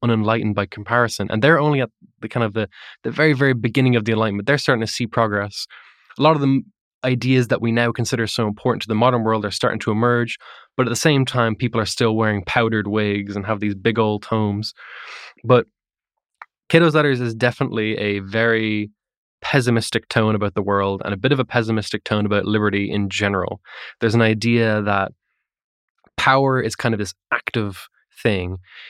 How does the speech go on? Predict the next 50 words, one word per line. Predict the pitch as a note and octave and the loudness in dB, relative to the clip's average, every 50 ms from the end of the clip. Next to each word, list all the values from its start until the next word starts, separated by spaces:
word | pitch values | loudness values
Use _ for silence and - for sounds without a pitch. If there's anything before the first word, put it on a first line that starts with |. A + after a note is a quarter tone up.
| - _ _ - | -20 _ _ -4
It | B2+ B2 - | -4 -2 2
goes | C3 B2+ C3 A#2+ A2 | 2 4 4 4 4
out, | A#2 A2+ A2+ A2 | 2 2 2 0
it | A2 G#2+ | -2 -2
looks | A2 A#2 A2 - - | -2 -2 -2 -4 -4
for | - A#2 | -4 -4
threats, | G#2+ - - A2 A2+ A2 G#2+ G#2 - - - | -4 -4 -2 -2 -2 -2 -2 -4 -8 -8 -8
it | G2+ _ _ - | -10 _ _ -4
finds | - A#2+ A#2 A#2+ A#2 G#2 | 0 0 2 2 0 0
what | A2+ G#2+ - _ _ _ | -2 -4 -4 _ _ _
will | - A2+ A2 G#2 | -12 -10 -10 -8
possibly | - - - B2 - - A#2 A2 | -4 0 0 0 0 0 -4 -4
come | G2+ - B2 A2+ | -2 0 -2 -2
up | A2 - | -2 -2
to | - A2+ | -4 -2
usurp | G#2+ G#2 - - - A2+ G#2+ - | -2 -2 -2 -2 -2 -2 -2 -2
its | G#2+ - - | -6 -8 -4
position, | - A2 G2 G#2+ G#2 - - F#2+ F#2+ G2 _ _ _ - - - - - | -6 -4 -2 -2 -2 -2 -2 -4 -6 -8 _ _ _ -20 -18 -18 -10 0
while | - B2 B2 A#2+ | 2 2 4 4
liberty | A#2+ C3 C#3 C#3 C#3 C3 B2 | 4 2 2 2 2 2 2
is | A#2+ A2 | 0 0
a | A#2 | 0
more | A2+ A2 G#2+ G2+ | 0 0 0 -2
passive | - - - B2+ A#2+ - B2 G#2 - | -4 -2 -2 -2 0 0 -4 -4 -2
thing | - A#2 A#2 A2 | -2 -2 0 0
that's | G2+ - - | -2 -4 -6
constantly | - - A#2+ A#2 - - A2+ G#2 | -4 -2 -2 -2 0 -2 -2 -2
hunted | - - B2 A2+ - A2 G#2+ | 2 2 2 2 2 0 -2
across | - - - A2+ G#2+ G2 - | -2 2 2 2 2 2 -2
the | - A#2 | -8 -8
globe, | F#2+ G#2+ A2 G#2+ G#2+ G#2+ G#2 G#2 G#2 - _ - - - - - - | -4 -2 0 0 2 0 0 -2 -4 -8 _ -20 -20 -20 -20 -14 -4
and | - A#2+ | 0 2
it | A#2+ B2 | 4 4
even | C3 B2+ B2 A#2 | 4 4 2 0
furnishes | - - - B2+ B2 A#2 - - A2 A2 | 0 2 2 2 2 2 0 -2 -4 -4
its | G#2 - | -2 -2
enemies | F#2+ A2 A2 G#2 G#2 G#2 G2+ G2 | -2 0 0 0 0 -2 -2 -4
with | G#2+ - - | -6 -4 0
all | A#2 A2+ A2 | 0 0 2
the | G#2+ G#2 | 0 0
weapons | G2+ G2+ - - G2+ G2 G2 F#2 | -2 -2 -2 -2 -4 -4 -4 -4
to | - A2+ | -6 -6
defeat | - G2 - - G2 F2+ | -6 -6 -6 -6 -6 -6
itself. | G2+ - - - - - - - - - - _ _ _ _ _ _ _ _ - | -6 -10 -8 -6 -6 -6 -8 -10 -14 -20 -20 _ _ _ _ _ _ _ _ -2
So | - C3+ | 0 2
it's | A#2+ - | 2 4
a | B2+ A#2+ | 4 4
much | A#2 B2+ B2 - - | 4 4 2 2 0
rarer | A#2 A2 G#2+ A#2+ A#2+ A#2 A2+ A2 G#2+ | -4 -2 2 4 4 4 4 2 0
thing. | G2 - B2 A2+ G#2 G2+ G2+ | -2 -2 -2 0 0 -2 -4